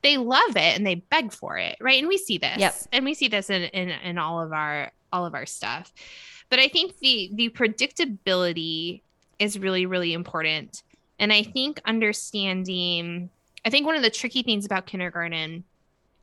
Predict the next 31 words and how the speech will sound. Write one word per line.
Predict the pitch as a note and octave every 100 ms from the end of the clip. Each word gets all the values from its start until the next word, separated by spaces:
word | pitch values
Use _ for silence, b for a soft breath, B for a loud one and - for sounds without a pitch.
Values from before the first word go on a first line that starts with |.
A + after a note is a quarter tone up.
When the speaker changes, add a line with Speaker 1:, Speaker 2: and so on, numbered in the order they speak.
| -
Speaker 1:
is | A3+
the | G#3
fact | G3 E3 F3+ - -
that | E3+ D#3+ - - b b b _
the | -
participation, | G#3 G3+ G3+ F#3+ F#3+ - F#3 - F#3 F3 F3 F3 F3+ G#3+ -
at | B3
least | D4+ F4+
in | F#4+
the | D4
early | - G3 G3+
weeks, | G#3 G#3 -
can | - A3
be | G3
somewhat | - F#3+ F#3 E3+ E3+ - _
variable. | G#3 G#3 A3+ A#3 A#3 A#3+ A#3+ B3 B3 _ b b b b b
Speaker 2:
Mm-hmm, | G#3 G#3 F#3+ F3 F3
Speaker 1:
Um, | A3
Speaker 2:
mm-hmm. | B3
Speaker 1:
and | A#3
I | A#3+
think | C4+ C4 G#3
a |
lot | A3 G#3
of | A3
that | G#3+ G#3+
is | F#3+
because | - A3 G3+
you | G#3
have | G#3 G#3
kids, | - - G3 G3 G3 F#3 - -